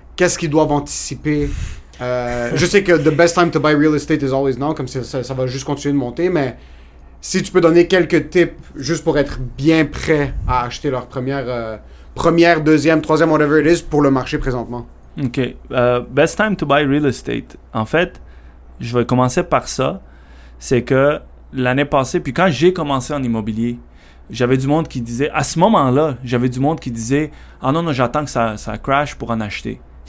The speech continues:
Speaker 2: Ok ?
Speaker 1: <laughs>
Speaker 2: Je connaissais
Speaker 1: En mille neuf cent soixante-trois.
Speaker 2: peu en immobilier. Je connaissais peu en immobilier. J'en connaissais un peu parce que j'avais investi en immobilier avant de devenir courtier, mais je connaissais pas autant que j'en connais aujourd'hui. Puis dans ce temps-là,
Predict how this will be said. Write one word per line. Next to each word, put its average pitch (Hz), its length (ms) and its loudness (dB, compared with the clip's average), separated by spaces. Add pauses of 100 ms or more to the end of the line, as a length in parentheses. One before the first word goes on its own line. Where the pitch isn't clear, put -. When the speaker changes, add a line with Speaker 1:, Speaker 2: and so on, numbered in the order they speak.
Speaker 2:
Ok ? 143 320 -2
Speaker 1:
<laughs> 131 40 -12 (600)
Speaker 2:
Je - 120 -10
connaissais 151 320 4
Speaker 1:
En 202 40 8
mille 202 100 8
neuf 170 100 6
cent 156 100 2
soixante-trois. 180 440 4 (100)
Speaker 2:
peu 160 40 2
en 139 140 4
immobilier. 127 600 2 (100)
Je - 100 -14
connaissais 131 360 0
peu 160 140 0
en 156 140 2
immobilier. 123 300 2
J'en 139 180 0
connaissais 175 320 -2
un 220 60 -2
peu 214 120 -2
parce 185 160 -2
que 143 80 -8
j'avais 131 240 0
investi 127 380 0
en 185 80 4
immobilier 127 360 4
avant 139 220 4
de 151 60 -2
devenir 120 240 0
courtier, 113 400 -6
mais 107 220 -4 (760)
je - 180 -8
connaissais 139 300 2
pas 170 140 0
autant 139 260 0
que 131 100 -4
j'en 110 200 -4
connais 117 220 -4
aujourd'hui. 101 340 -6
Puis 110 160 -6
dans 160 160 4
ce - 80 -8
temps-là, 180 480 4